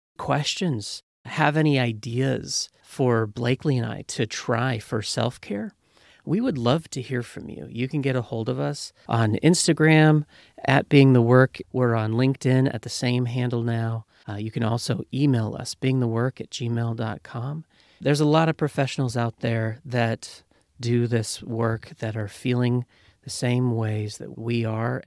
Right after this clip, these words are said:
We would love to be able to reach them. And if you'd like to support the podcast, please go out to iTunes or any listening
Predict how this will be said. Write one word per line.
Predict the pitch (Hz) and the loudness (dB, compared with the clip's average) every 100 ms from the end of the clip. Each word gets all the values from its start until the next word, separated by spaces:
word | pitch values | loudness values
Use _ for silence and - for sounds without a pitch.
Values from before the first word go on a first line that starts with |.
| - | -2
We | 139 | 0
would | 135 | 2
love | 120 123 139 | 4 2 2
to | |
be | 127 | 0
able | 131 120 | 0 0
to | 117 | -4
reach | 110 107 - | -4 -6 -10
them. | - - 127 - _ _ _ | -10 -12 -14 -16 _ _ _
And | - | -6
if | - | -2
you'd | 180 | 0
like | 190 202 | -2 -2
to | - 175 - _ _ _ | -4 -4 -6 _ _ _
support | - 156 - 165 - | -6 -4 -2 -4 -6
the | - | -10
podcast, | - 156 - 170 175 - - _ _ _ _ _ | -4 -6 -4 -4 -4 -6 -12 _ _ _ _ _
please | - 214 202 | 0 0 2
go | 175 170 | 2 4
out | 160 | 2
to | - - | 0 -2
iTunes | 131 135 - 147 139 139 123 | 0 -2 0 2 2 2 0
or | 117 110 - | -2 -2 -4
any | 175 190 170 - _ | -2 -2 -2 -6 _
listening | - 131 139 - 139 127 | -8 -4 -2 -2 0 0